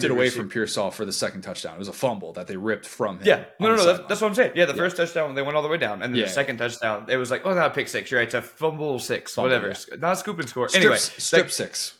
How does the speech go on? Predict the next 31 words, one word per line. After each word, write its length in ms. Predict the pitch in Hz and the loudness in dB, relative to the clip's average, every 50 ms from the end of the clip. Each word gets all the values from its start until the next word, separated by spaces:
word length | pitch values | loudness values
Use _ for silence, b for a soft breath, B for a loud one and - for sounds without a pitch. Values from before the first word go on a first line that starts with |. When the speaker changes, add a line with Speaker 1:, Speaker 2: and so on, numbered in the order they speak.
| _ _ | _ _
Speaker 1:
we'll 100 | _ - | _ -12
call 160 | - 95 85 80 | -10 -8 -8 -8
it. 60 | - | -6
Speaker 2:
Strip 220 | - - 277 - | 2 4 4 4
Speaker 1:
Yeah. 80 | - - | 4 2
Speaker 2:
six. 300 | 170 147 - - - - | 0 0 -2 -2 -4 0
There 120 | - 202 | 4 4
you 80 | 196 175 | 6 6
Speaker 1:
Yeah. 60 | 160 | 6
Speaker 2:
go. 140 | 147 139 127 | 4 4 4
But, 220 | - 175 170 - | 2 0 2 2
like, 160 | 160 165 160 | 2 0 0
Pierre 140 | - 226 - | 0 0 0
Saul 180 | 254 - 214 175 | 2 4 4 4
is, 60 | 156 | 4
like, 120 | 151 143 131 | 2 0 -2
one 120 | 147 156 | -2 -2
of 40 | 151 | -2
the 40 | 147 | -2
most 220 | 143 135 131 - | -2 -2 -2 -2
sure-handed 460 | - - 135 139 143 135 135 131 123 | -4 -2 0 0 2 2 0 0 0
receivers 420 | 120 117 117 - 117 117 113 104 98 | -2 -2 -2 -2 -2 -2 -2 -4 -4
in 60 | 107 | -4
the 60 | 110 | -4
S 120 | 107 101 107 | -4 -4 -4
E 60 | 104 | -6
C. 100 | 107 110 | -6 -6
Like, 120 | 101 98 | -4 0
that's 200 | - 120 120 120 | 0 0 0 0
his 220 | 131 123 117 - - | -4 -8 -8 -6 -4
thing. 340 | - 113 107 110 120 117 | -2 -2 -2 -4 -6 -12